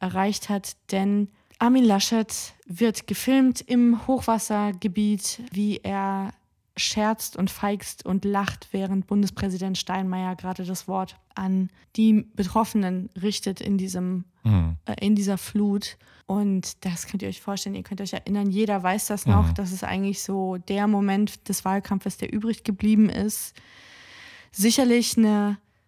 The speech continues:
Speaker 1: äh, menschliche Reaktion in einer Situation, die man vielleicht gar nicht erfassen kann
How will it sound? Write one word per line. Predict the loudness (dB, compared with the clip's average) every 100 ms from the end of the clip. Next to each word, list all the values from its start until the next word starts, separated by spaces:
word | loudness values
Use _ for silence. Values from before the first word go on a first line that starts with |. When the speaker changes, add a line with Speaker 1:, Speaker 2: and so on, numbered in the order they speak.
| -8
Speaker 1:
äh, | -6 -4 -4
menschliche | 0 2 4 2 0 0 0
Reaktion | 0 -2 -2 2 4 4 0 -6 -8
in | -2 0
einer | 0 0
Situation, | 0 -2 0 4 6
die | 6
man | 4
vielleicht | 0 -2 -2 -2 -4
gar | -4
nicht | -2 -4 -8 _ -8
erfassen | -4 -4 0 -2
kann | 0 2 2